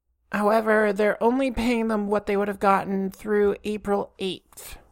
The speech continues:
which, that's not a lot of support for something that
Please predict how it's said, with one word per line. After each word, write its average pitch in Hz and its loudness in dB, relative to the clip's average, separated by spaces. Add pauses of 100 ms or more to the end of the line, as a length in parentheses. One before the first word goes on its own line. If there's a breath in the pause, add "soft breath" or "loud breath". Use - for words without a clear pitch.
(800)
which, - -12 (1600)
that's - -10
not 277 8
a 269 10
lot 247 10
of 214 -4
support 202 4
for 214 4
something 208 0
that 185 4